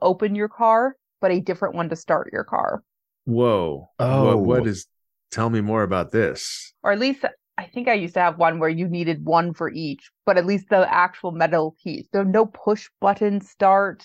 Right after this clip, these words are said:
Speaker 1: No, you just hover near your door and it unlocks. I think I had a car where it was, like, two different ones. You had to, you had one for the door and one for the engine.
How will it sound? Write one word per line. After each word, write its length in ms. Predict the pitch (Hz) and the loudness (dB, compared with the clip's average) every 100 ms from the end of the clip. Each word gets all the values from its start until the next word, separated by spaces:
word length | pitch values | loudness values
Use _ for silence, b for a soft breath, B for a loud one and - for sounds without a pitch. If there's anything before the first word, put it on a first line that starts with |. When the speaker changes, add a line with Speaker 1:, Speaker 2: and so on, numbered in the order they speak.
| - | -6
Speaker 1:
No, 320 | 185 208 208 | 2 2 2
you 200 | 180 180 | -2 -2
just 180 | 202 196 - | -2 -2 -6
hover 380 | 214 220 226 233 | 0 2 2 -2
near 160 | 208 220 | -2 -2
your 200 | 226 214 | -2 -4
door 500 | 165 180 196 208 202 | -2 0 0 0 0
and 80 | 208 | 0
it 100 | 202 | 2
unlocks. 760 | 190 190 175 175 180 _ _ _ - | 0 0 2 2 0 _ _ _ -6
I 60 | |
think 240 | 208 311 370 | -4 0 2
I 60 | |
had 220 | 311 226 214 | 4 4 2
a 40 | |
car 220 | 208 185 | 2 2
where 100 | 175 | 4
it 40 | 151 | 0
was, 160 | 165 | 0
like, 180 | 175 170 | -2 -2
two 240 | - 208 190 | -4 -2 0
different 320 | 175 175 - | 0 0 -2
ones. 240 | - - 170 | -4 -4 0
You 80 | 170 | 2
had 140 | 165 | 4
to, 220 | 175 - - - | 4 2 -4 -4
you 100 | 180 | 0
had 100 | 170 | 0
one 240 | 165 180 | 2 0
for 100 | 175 | 0
the 120 | 180 156 | -4 -4
door 320 | 165 160 156 | 0 2 2
and 80 | 156 | 0
one 180 | 156 | -4
for 140 | 156 156 | -2 -4
the 160 | 151 | -2
engine. 500 | 85 - - - - | -2 -2 -4 -4 -2